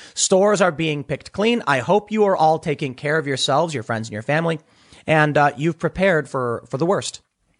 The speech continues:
I don't know what their plans are, why they're doing it, but I can tell you there's no way they, they actually want to lock things down out of a fear of covid. I'm sorry.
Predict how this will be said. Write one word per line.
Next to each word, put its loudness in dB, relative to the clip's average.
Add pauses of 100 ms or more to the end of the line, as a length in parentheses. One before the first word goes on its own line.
(580)
I 4
don't 4
know 4
what 0
their 0
plans -2
are, 2
why 2
they're -2
doing -4
it, -10
but -4
I -2
can -4
tell -2
you -6 (260)
there's 2
no 0
way -2 (420)
they, 2 (280)
they 2
actually 0
want -2
to -4
lock 0
things -6
down -4
out -2
of -2
a -4
fear -4
of -8
covid. -8
I'm -4
sorry. 4